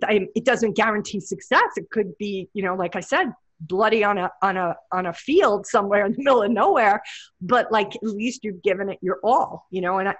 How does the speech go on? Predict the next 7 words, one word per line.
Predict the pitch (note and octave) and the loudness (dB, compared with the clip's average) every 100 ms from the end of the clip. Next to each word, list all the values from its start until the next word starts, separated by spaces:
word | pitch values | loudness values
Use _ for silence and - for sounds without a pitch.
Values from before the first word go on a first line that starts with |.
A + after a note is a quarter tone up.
| - | -2
it | |
makes | A#3 A3 A3 | 0 0 -2
me | G3+ | -2
think | G#3 G3 | -2 2
of, | G3 F3+ F#3 | 0 0 0
um, | F3+ E3 E3+ _ - - _ _ _ _ - | 0 -2 -8 _ -16 -16 _ _ _ _ -2
uh, | F3 F3 F3+ F3 | 0 2 0 -2